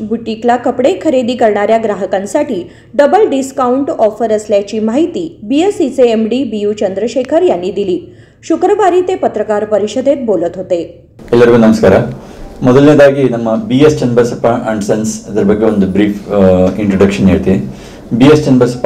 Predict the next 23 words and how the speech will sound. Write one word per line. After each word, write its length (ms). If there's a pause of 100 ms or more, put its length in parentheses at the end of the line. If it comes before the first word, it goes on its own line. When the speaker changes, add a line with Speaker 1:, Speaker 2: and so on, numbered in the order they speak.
(160)
Speaker 2:
and 100
ಸನ್ಸ್, 360
ಆ, 680
ನೈನ್ಟೀನ್ 540
ಥರ್ಟಿ 260
ಏಯ್ಟಲ್ಲಿ, 480 (140)
ಸಾವಿರದ 220
ಒಂಬೈನೂರ 340
ಮೂವತ್ತೆಂಟರಲ್ಲಿ 920 (440)
ನಮ್ಮ 240 (840)
ಬಿ 60
ಎಸ್ 180
ಚನ್ನಬಸಪ್ಪನವರ 640
ತಂದೆಯವರಾದಂಥ 680
ಬಿ 160
ಎಸ್ 200
ಚನ್-, 140
ನಂ-, 420
ನಂಜುಂಡಪ್ಪ 420
ಅವರು 220
ಇದನ್ನ 160
start 320
ಮಾಡಿದರು. 500